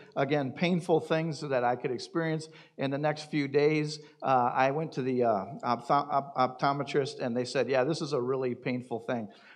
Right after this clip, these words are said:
When I went to the emergency room, they gave me these drops instantly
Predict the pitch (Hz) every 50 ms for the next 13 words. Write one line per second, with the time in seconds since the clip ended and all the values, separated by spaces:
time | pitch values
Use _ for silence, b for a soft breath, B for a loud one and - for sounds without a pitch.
0 | B - 147 156 170 180 185 220 254 247 - 247 214 220 196 180 165 160 175 190
1 | 180 180 165 - - - 139 135 135 131 131 127 131 123 - - b b b b
2 | b - 147 165 165 160 165 180 208 220 220 220 196 196 175 147 127 120 113 123
3 | 156 160 156 120 107 - - - - - 160 160 165 160 - 160 139 135 135 139
4 | 135 131 127